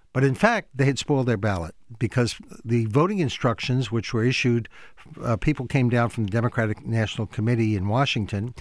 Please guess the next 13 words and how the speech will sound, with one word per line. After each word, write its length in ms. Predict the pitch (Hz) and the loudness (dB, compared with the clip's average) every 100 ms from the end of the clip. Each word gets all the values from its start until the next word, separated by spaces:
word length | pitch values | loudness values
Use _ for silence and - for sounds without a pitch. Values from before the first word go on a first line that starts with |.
| - - | -20 -16
spoke 440 | - - 131 127 | -14 -4 -2 0
in 100 | 120 | 0
a 100 | 110 | 0
lot 220 | 110 117 113 | 2 2 0
of 100 | - | -4
churches 680 | - 135 - 123 113 107 110 | -2 -2 0 0 0 -2 -4
in, 360 | 113 101 104 - | -4 -4 -6 -8
uh, 140 | 104 | -8
Jacksonville 720 | 87 110 113 - 117 107 107 | -4 -2 -2 -2 -2 -2 -2
and 120 | 110 90 | -4 -4
parts 280 | 104 101 | -4 -4
of 100 | 95 | -8
Florida 520 | - 123 123 104 98 | -6 -2 0 0 -2